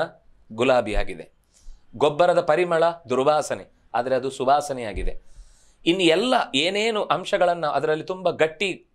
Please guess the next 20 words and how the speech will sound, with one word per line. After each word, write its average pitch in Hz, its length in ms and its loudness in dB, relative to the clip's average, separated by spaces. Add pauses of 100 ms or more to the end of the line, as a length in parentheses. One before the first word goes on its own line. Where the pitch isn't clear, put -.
(120)
ಇದ್ರೆ 143 520 -4
ಇದರಲ್ಲಿ 139 300 -4
ಮೃದುತನ 139 480 -2
ಇದೆ. 95 220 -8 (540)
ಹೀಗೆ 180 320 2
ಗೊಬ್ಬರವೇ 202 760 2
ಹೂವಾಗಿದೆ. 151 640 0 (580)
ಗಿಡಕ್ಕೆ 123 360 0
ಗೊತ್ತಿದೆ 139 580 -4 (420)
ಗೊಬ್ಬರವನ್ನು 143 640 0
ಹೂವಾಗಿಸುವುದಕ್ಕೆ. 127 1040 -2 (640)
ಜ್ಞಾನಿಗಳಿಗೆ 127 540 0
ಗೊತ್ತಿರಲ್ವಾ? 98 720 -4 (1120)
ಅದರಿಂದ 175 380 4 (920)
ಯಾವ 165 460 4 (220)
ಪದಾರ್ಥದಲ್ಲಿ 156 960 0 (100)
ಮಣ್ಣು, 175 320 -4
ನೀರು, 180 260 -4
ಬೆಂಕಿ 165 340 -4
ಅನ್ನುವ 151 220 -4